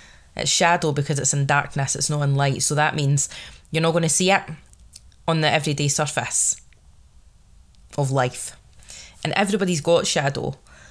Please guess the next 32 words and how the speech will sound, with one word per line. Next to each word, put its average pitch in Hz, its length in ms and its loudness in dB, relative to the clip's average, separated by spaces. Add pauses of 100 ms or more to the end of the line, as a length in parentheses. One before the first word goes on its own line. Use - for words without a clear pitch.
(200)
What 185 280 2
lives 165 680 0
in 151 240 -2
shadow, 135 400 0
if 135 120 -4
you 139 100 0
like, - 360 -4 (120)
is 143 440 2
unique 147 540 -2
to 135 280 -2
each 254 200 -4
of 170 100 -2
us. 123 340 0 (840)
And 160 340 0
our 170 120 0
shadow 185 340 2
can 160 400 0 (460)
m-, 143 260 0
present, 143 720 -2
can 147 160 0
manifest 147 560 0
in 139 100 0
lots 139 200 0
of 135 60 -4
different 131 280 -4
ways. 131 200 -2
For 135 100 -6
example, 135 540 0
feeling 147 520 0
anxious, 143 640 -2 (1600)
resentment, 147 720 2
jealousy, 143 720 2